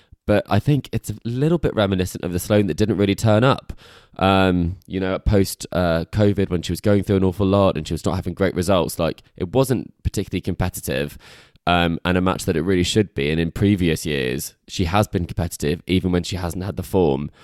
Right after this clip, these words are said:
Um, but I mean, as a Sloane fan, you have the highs, you have the lows. We, we were having a few more lows at the moment, but I did think after her first round match where,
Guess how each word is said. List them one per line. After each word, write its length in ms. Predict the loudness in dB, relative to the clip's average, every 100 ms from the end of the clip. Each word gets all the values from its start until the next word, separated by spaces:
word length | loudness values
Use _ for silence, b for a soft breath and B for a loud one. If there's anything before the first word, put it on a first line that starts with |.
| b b b -4
Um, 440 | -2 -2 -4 -8 -16 _
but 140 | 0 2
I 60 |
mean, 180 | 4 2
as 140 | 0 -2
a 40 |
Sloane 300 | 0 0 2
fan, 340 | 2 2 2
you 120 | 2 2
have 200 | 2 2
the 80 | 2
highs, 320 | 2 2 2
you 60 |
have 160 | 2 2
the 80 | 2
lows. 500 | 2 4 4 2 -4 b b b
We, 220 | -4 -4 -6 _ _ _
we 80 | -6
were 80 | -2
having 240 | 0 0
a 60 | 2
few 180 | 2
more 140 | 4 4
lows 240 | 4 4
at 60 | 2
the 60 |
moment, 480 | 0 2 2 0 -2
but 140 | 0 2
I 80 |
did 240 | 2 2 0
think 320 | 0 0 0 0
after 320 | 0 2 0
her 80 | 2
first 340 | 2 2 2
round 240 | 0 0
match 320 | -2 -4 -4 -2
where, 320 | 0 0